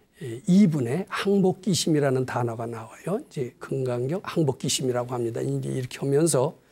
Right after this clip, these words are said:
이제 또 뭐라고 하시냐면 아침 저녁으로 금강경을 읽으시되 직접 서가열의 앞에서 강의 듣는 마음으로 믿어 들으시고 실행하여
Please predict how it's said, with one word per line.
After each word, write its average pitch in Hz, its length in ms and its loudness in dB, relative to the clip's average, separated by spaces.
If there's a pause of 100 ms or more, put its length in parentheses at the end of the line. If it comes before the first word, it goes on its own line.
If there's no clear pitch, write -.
(280)
이제 - 100 0
또 143 160 -2
뭐라고 131 400 2
하시냐면 127 480 -2 (160)
아침 151 540 0
저녁으로 156 800 2 (680)
금강경을 190 880 2
읽으시되 208 640 2 (1300)
직접 - 440 0 (520)
서가열의 185 680 4
앞에서 - 520 -4 (420)
강의 170 640 2
듣는 165 460 6
마음으로 110 480 -4 (1080)
믿어 185 460 4 (180)
들으시고 - 600 -4 (100)
실행하여 170 960 0